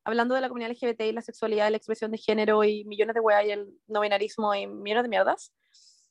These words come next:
Em, y para la gente que no sabe, junio, eh, nace como el mes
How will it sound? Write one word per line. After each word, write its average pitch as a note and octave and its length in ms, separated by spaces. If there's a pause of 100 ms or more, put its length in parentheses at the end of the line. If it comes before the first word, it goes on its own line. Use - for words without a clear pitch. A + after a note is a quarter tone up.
(320)
Em, G#3+ 500 (1300)
y A#3 120
para A#3 180
la B3 80
gente D#4+ 240
que D#4+ 80
no E4 80
sabe, - 520 (100)
junio, C4 680 (600)
eh, G3 640
nace C4+ 600
como B3+ 340
el A3 200
mes A3+ 400